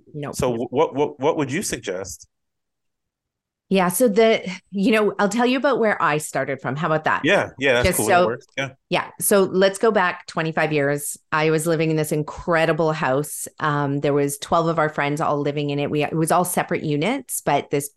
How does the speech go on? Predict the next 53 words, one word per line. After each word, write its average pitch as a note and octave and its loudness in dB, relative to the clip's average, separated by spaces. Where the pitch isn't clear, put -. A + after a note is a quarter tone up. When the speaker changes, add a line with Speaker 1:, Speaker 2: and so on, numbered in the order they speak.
Speaker 1:
old F#3 4
mansion D#3 0
converted D3 0
into C#3 -2
an C3+ -2
apartment C#3 -6
building. C#3 -4
So - 0
we A3+ 4
called A#3+ 2
it A#3 2
our F3 2
kibbutz - -2
or D#3 4
our D3+ 2
eco F3+ 0
village D3+ 0
or E3 2
whatever E3+ 2
you E3+ 2
Speaker 2:
Okay. E3 2
Speaker 1:
wanna G2 -2
call D#3 -2
it. G#1 -6
And, G#3 2
you G3+ -2
know, G3 2
we F#3 2
had E3 0
a D#3+ -6
garden F#3 2
in F#3+ 0
the F#3+ 0
back. E3+ 0
We D3+ -2
would C#3+ -2
cook F#3+ -2
food F3 0
together D#3+ 0
all D#3 2
day D#3 2
long, D3+ 0
but D#3+ 0
our F3 2
parents A#3 0
often E3+ -2
used D#3 -4
to - -12
come D#3 -2
to E3 -2
our D3 2
house D3 0
too. D3+ -2